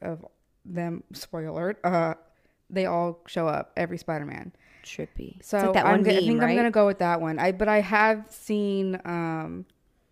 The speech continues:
Speaker 1: Far From Home probably more, but I really like Jake Gyllenhaal. But I'm gonna just set my foot down and say
Speaker 2: Sorry
Speaker 1: No
Speaker 2: for
Speaker 1: Way
Speaker 2: all you
Speaker 1: Home.
Speaker 2: Taylor Swift fans. Uh, she didn't mean
Speaker 1: Oh,
Speaker 2: it.
Speaker 1: yeah, I didn't mean it.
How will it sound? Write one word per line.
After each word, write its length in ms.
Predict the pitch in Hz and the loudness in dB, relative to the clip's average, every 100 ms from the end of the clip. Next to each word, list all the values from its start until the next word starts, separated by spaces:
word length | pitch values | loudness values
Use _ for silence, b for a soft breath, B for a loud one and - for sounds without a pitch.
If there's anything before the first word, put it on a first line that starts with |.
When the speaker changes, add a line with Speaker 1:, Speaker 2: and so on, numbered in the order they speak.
| _ _ | _ _
Speaker 1:
Far 240 | - 180 | -2 0
From 200 | 175 175 | 0 -4
Home 260 | 185 170 165 | -2 -4 -4
probably 440 | 180 160 156 156 | -4 -6 -6 -6
more, 500 | 156 151 151 190 269 294 b b b b b b b _ - | -6 -6 -4 -4 -4 -8 b b b b b b b _ -4
but 260 | 180 165 - | -2 -2 -2
I 80 | |
really 220 | 165 170 165 | -2 -2 -2
like 160 | 160 | -4
Jake 160 | 165 160 | -6 -8
Gyllenhaal. 500 | 160 160 170 180 180 - | -6 -6 -4 -4 -6 -2
But 460 | 202 175 - - - _ _ | 2 2 0 -18 -20 _ _
I'm 200 | 180 190 | -4 0
gonna 260 | 202 202 190 180 | 0 0 -2 -4
just 320 | 185 180 - | -12 -12 -2
set 160 | 233 - | 2 2
my 80 | 226 | 0
foot 220 | - - | -4 -2
down 400 | 220 202 196 196 | 2 4 4 2
and 160 | 190 185 | 0 -2
say 200 | 185 175 | 0 2
Speaker 2:
Sorry 140 | 170 | 2
Speaker 1:
No 80 | 170 | 2
Speaker 2:
for 40 | 170 | 2
Speaker 1:
Way 60 | |
Speaker 2:
all 60 | 170 | 2
you 60 | 170 | 2
Speaker 1:
Home. 160 | 170 | 0
Speaker 2:
Taylor 140 | 165 151 | -2 -4
Swift 260 | - 156 | -6 -10
fans. 320 | - - 170 - - | -8 -10 -10 -14 -14
Uh, 140 | 175 | -14
she 160 | - - | -12 -10
didn't 160 | - 87 | -8 -4
mean 80 | 180 | -2
Speaker 1:
Oh, 40 | |
Speaker 2:
it. 60 | 170 | -2
Speaker 1:
yeah, 140 | 165 - | -2 -4
I 80 | |
didn't 200 | 175 180 | -4 -4
mean 140 | 175 170 | -4 -4
it. 160 | 175 | -6